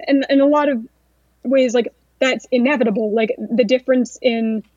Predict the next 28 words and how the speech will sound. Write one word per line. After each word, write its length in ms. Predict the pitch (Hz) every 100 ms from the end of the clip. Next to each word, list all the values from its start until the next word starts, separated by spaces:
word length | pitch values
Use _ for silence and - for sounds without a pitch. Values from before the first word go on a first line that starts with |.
| _ -
incentives 680 | 240 - 233 226 262 233 214
and 140 | 240
in 280 | 226 220 214 _ _ _ _ -
being, 240 | 233 240 240
how 160 | 233
rooted 440 | 220 196 220 240 214
you 140 | 233
are 200 | 233 233
and 100 | 226
whether 160 | 220 214
you 120 | 214
have, 100 | 214
like, 120 | 220
a 40 | -
class 320 | - 220 -
consciousness, 880 | - 226 214 233 226 220 - - -
the, 180 | 233 202 _ _ _
the 260 | 220 220 214
class 260 | - 214 214
authority 720 | 208 220 214 220 220 220 220
that 160 | 208
the, 220 | 220 220 - _ _
you 120 | 262
know, 60 | 233
what 120 | 247
the 80 | 262
Puritans 340 | - 285 269
had 220 | 254 220